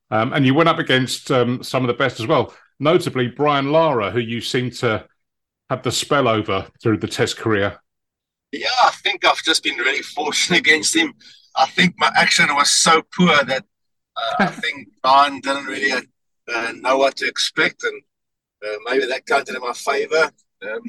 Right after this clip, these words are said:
Speaker 2: but, uh, I, I was fortunate enough to get him, I think, if I'm correct,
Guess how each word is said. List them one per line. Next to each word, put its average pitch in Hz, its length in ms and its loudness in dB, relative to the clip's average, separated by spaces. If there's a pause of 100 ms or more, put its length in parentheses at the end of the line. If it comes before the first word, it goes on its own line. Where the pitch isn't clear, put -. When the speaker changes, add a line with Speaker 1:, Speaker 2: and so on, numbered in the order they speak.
(480)
Speaker 2:
but, 135 180 -6
uh, - 60 -2
I, 123 680 0
I - 20 -4
was 120 160 -4
fortunate - 320 -2
enough 117 100 -6
to - 80 -14
get 123 140 -4
him, 120 180 -8 (400)
I - 60 -10
think, - 280 -4
if - 80 -12
I'm 131 140 -6
correct, - 320 -4